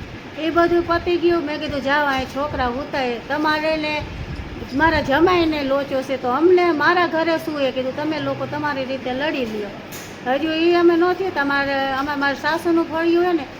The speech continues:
ત્યાંથી ગયા આમ હુંરા. હવે વિશાલ બાબુ એના હાથમાં ઓલો સૂર્યવંશી જેવો પાઇપ હતો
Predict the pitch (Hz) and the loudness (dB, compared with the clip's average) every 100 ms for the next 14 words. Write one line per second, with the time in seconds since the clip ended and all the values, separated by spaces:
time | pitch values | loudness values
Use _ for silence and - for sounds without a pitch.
0 | - - 269 302 339 330 311 320 302 277 | -16 -12 -4 2 2 0 -4 0 0 -2
1 | 254 311 302 254 214 - - 233 254 247 | -2 -2 -2 -2 -4 -8 -6 -2 -2 -2
2 | 220 269 330 320 311 311 320 311 311 302 | -4 -4 -2 -2 0 0 0 0 -4 0
3 | 285 302 311 294 294 294 - - - - | 0 0 -2 -2 -2 -4 -12 -16 -16 -10
4 | 285 302 285 277 320 330 320 311 320 320 | -2 0 2 0 0 0 0 0 -4 -4
5 | 285 294 294 285 320 339 330 294 302 285 | -4 0 -2 0 2 2 0 -4 -4 -6